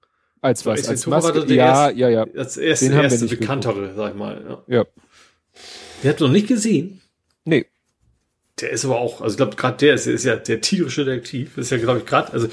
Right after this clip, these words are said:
Speaker 2: ich glaub, F S K-mäßig würde auf jeden Fall passen. Würde mich wundern, wenn nicht.
Speaker 1: Ja.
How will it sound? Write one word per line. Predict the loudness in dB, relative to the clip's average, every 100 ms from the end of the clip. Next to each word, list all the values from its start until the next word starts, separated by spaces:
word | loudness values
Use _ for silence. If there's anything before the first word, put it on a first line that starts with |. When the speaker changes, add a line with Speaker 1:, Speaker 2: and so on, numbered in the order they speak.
| -6
Speaker 2:
ich | 0
glaub, | 0 2
F | 2
S | 2
K-mäßig | 2 4 4 4 2
würde | 2 0
auf | 2
jeden | 0
Fall | 2 0
passen. | 0 -2 -4 -12 _
Würde | -2 0
mich | 2
wundern, | 2 2
wenn | 0
nicht. | -2 -6 -20 -20 -20 -20 -20 -20 -20 -20 -20 -20 -20 -18 -18 -8 2
Speaker 1:
Ja. | 4 4